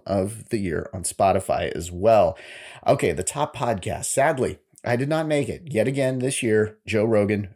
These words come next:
beat me out. <laughs> Joe Rogan has the top podcast of the year. I don't even think I need to tell you that. I, I looked up top daily podcasts. Also not on that list. You gotta share this podcast, people. We got, we can do this together. <laughs> Okay,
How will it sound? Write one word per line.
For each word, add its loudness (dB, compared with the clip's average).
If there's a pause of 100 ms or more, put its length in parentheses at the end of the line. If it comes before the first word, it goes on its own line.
beat -4
me 0
out. -4 (400)
<laughs> -8
Joe 0
Rogan 2
has -4
the -10
top 0
podcast 0
of -10
the -2
year. 0 (220)
I 6
don't 6
even 2
think 0
I 4
need -2
to -6
tell -2
you -2
that. -4 (400)
I, 4
I 6
looked 2
up 0
top -6
daily 0
podcasts. -8 (280)
Also -4
not 2
on 0
that -4
list. -10 (300)
You 0
gotta 2
share 2
this -2
podcast, 2
people. -2 (180)
We -2
got, -2
we 2
can -2
do 0
this 2
together. 0
<laughs> -2 (580)
Okay, 2